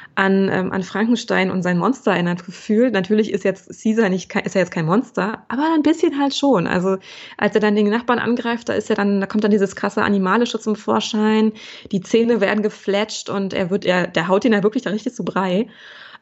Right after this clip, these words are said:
Ähm, und, und das ist ja dann, aber danach hast du ja auch, hast du auch schon gesagt, hat er dann diesen, diesen moralischen, diese, dieses, diese Umkehr, dieses, diese, diese, ähm, Reue dafür, was er grad getan hat.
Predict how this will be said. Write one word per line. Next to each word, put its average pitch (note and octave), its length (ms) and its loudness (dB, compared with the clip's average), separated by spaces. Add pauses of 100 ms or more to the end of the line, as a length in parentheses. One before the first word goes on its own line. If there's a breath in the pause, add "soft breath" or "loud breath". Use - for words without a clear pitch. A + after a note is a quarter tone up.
Ähm, G3 480 4
und, G3+ 440 2
und F#3+ 300 0
das F#3+ 140 -2
ist G#3 120 0
ja A3+ 80 4
dann, G#3 160 2
aber F#3+ 140 0
danach G3+ 400 0
hast A3 160 -8
du G3+ 40 0
ja F#3+ 100 -4
auch, - 140 -6
hast G#3+ 160 -6
du - 60 -6
auch - 60 -6
schon F#3+ 140 -8
gesagt, G3+ 380 -4
hat F#3+ 80 0
er F#3+ 60 4
dann F#3 160 0
diesen, F#3+ 300 0
diesen F3 220 0
moralischen, F3+ 760 2
diese, F3+ 280 -2
dieses, F3 340 -4
diese F3+ 200 0
Umkehr, F#3+ 520 2
dieses, E3+ 280 0 (460 loud breath)
diese, F3 460 4
diese, E3+ 240 -2
ähm, E3 600 -2
Reue F#3+ 400 4
dafür, E3+ 360 -8
was E3+ 120 -8
er F3 60 -6
grad E3+ 160 -10
getan F#3+ 480 -4
hat. F3 120 -4